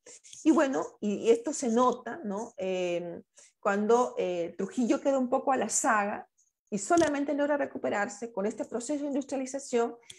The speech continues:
que es mediante la exportación de materias primas y el asentamiento de, en una economía de enclave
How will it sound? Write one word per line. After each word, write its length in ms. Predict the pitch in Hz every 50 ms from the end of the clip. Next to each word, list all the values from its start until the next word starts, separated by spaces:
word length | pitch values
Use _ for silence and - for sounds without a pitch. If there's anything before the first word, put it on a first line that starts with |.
| _ _ -
que 120 | 247 247 240
es 160 | - - -
mediante 340 | 202 196 196 185 175 185 175
la 80 | 185
exportación 460 | - - 185 - - 202 - 277 277
de 80 | 294 294
materias 400 | 285 226 - 247 254 269 294 277
primas 560 | - - 285 269 269 277 302 339 330 - - -
y 320 | 214 226 254 302 - - -
el 180 | 196 190 185
asentamiento 680 | 180 185 - 180 175 170 170 185 196 196 202 202 220 214
de, 200 | 190 190 190 -
en 80 | - 190
una 120 | 190 190
economía 460 | 185 185 196 190 180 170 180 180 185 185
de 60 | 180
enclave 480 | 185 185 - 240 220 220 220 214 214